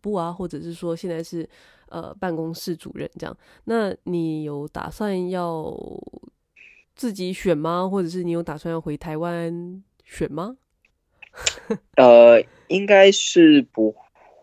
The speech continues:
Speaker 2: 呃，目前是没有计划回台湾选，因为我父亲父亲在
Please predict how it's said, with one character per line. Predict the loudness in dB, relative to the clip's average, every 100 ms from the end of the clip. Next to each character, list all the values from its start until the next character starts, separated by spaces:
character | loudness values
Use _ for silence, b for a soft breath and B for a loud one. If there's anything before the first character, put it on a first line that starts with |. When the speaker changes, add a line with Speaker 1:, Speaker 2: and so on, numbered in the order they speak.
| -14
Speaker 2:
呃， | -2 6 6 6
目 | 6
前 | 6 6 4
是 | 4
没 | 4 4 4
有 | 4
计 | 2 0 4
划 | 4
回 | 4 2 -2
台 | -2
湾 | -2 -4 -6
选， | -8 -4
因 | 6
为 | 8
我 | 8
父 | 8 6
亲 | 8 6 6 4 2 B B B B B B _ _
父 | 6
亲 | 6 4 4 4 4 2 0 2
在 | 8 10 12 10